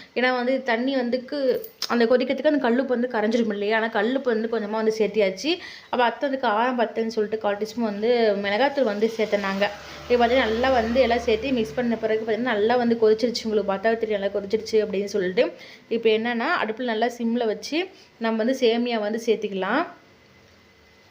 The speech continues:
காய் நல்லா, எல்லா காயுமே நல்லா வெந்துருச்சு. பீன்ஸ் கூட நல்லா வெந்துருச்சு. இப்ப சேமியா வந்து நம்ம வந்து போட்டு கிளறி விடணும். நான் சேமியா அதே மாதிரி தான். தண்ணியை வந்து கொஞ்சம் இதா தான் இருக்கும்.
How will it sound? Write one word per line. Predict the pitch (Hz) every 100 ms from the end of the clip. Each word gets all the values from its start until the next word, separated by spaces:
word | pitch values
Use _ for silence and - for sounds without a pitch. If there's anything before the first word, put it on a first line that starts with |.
| _ - - _ - - - - -
காய் | 262 254 330
நல்லா, | 277 226 262
எல்லா | 226 226 254
காயுமே | 254 247 277
நல்லா | 226 220 233
வெந்துருச்சு. | 208 220 220 - 208
பீன்ஸ் | 233 240 240
கூட | 254
நல்லா | 240 214
வெந்துருச்சு. | 214 208 214 214 - 226 277 381 - - -
இப்ப | 240 240
சேமியா | 233 262 269 277
வந்து | 254 233 269
நம்ம | 262 233
வந்து | 220 240 269 240 -
போட்டு | 254 247 294 277
கிளறி | 226 226 240
விடணும். | 226
நான் | 262 254 -
சேமியா | 269 277 294
அதே | 247
மாதிரி | 226 220
தான். | 220
தண்ணியை | 220 226 262 262
வந்து | 233 254
கொஞ்சம் | 285 247 226
இதா | 214 233 247
தான் | 247
இருக்கும். | 196 196 254